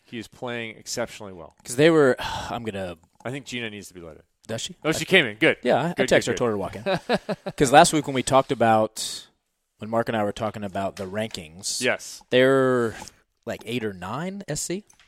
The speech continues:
Speaker 1: Yeah, I think this week, I forget where I put him this week in the media poll. I moved him up.
Speaker 2: Yeah, as
Speaker 1: Maybe
Speaker 2: they
Speaker 1: up to,
Speaker 2: should.
Speaker 1: like, six.
Speaker 2: Yeah.
Speaker 1: I don't know that, I mean, they beat Long Beach.
Speaker 2: Yes.
Speaker 1: That's outstanding.
Speaker 2: Mm-hmm.
Speaker 1: Good job there. And this week, they defeated B Y U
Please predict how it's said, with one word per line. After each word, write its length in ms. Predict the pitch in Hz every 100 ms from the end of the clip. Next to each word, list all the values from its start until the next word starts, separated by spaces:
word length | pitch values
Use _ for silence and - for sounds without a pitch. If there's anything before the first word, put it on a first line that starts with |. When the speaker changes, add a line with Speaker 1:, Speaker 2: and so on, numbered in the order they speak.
| _ _ _ - _
Speaker 1:
Yeah, 220 | 139 147 139
I 100 | 160
think 180 | 269 240
this 200 | 185 -
week, 220 | 190 170 -
I 100 | 180
forget 260 | - 220
where 100 | 180
I 60 | 147
put 180 | - 135
him 60 | 113
this 160 | 107
week 140 | 120 104
in 40 |
the 60 | 101
media 240 | 101 92
poll. 240 | - 90 85
I 80 | 135
moved 200 | 208 147
him 100 | 123
up. 180 | 101 _ _ _ _ _ _ _
Speaker 2:
Yeah, 180 | 151 98
as 140 | - 139
Speaker 1:
Maybe 100 | 180
Speaker 2:
they 40 |
Speaker 1:
up 40 | 185
to, 60 |
Speaker 2:
should. 60 | 151
Speaker 1:
like, 140 | 147 -
six. 580 | - 135 104 - -
Speaker 2:
Yeah. 120 | 113 95 - _ _ _ _ _ _
Speaker 1:
I 80 | 135
don't 120 | 170 175
know 180 | 165
that, 160 | 156 -
I 60 | 143
mean, 100 | 147
they 80 |
beat 180 | 135 208
Long 200 | 208 185
Beach. 320 | 131 139 - _ _ _ _ -
Speaker 2:
Yes. 420 | 113 - - -
Speaker 1:
That's 180 | 120 127
outstanding. 540 | 151 151 - 117 95 95 _ _ 113
Speaker 2:
Mm-hmm. 240 | 98 110 - _ _
Speaker 1:
Good 100 | 123
job 240 | 127 139 127
there. 300 | 123 90 85 _ _ _
And 160 | 113 117
this 200 | 147 -
week, 360 | 135 135 - _
they 100 | 120
defeated 360 | 113 113 127 113
B 140 | 127
Y 180 | 151 151
U 360 | 139 120 117 123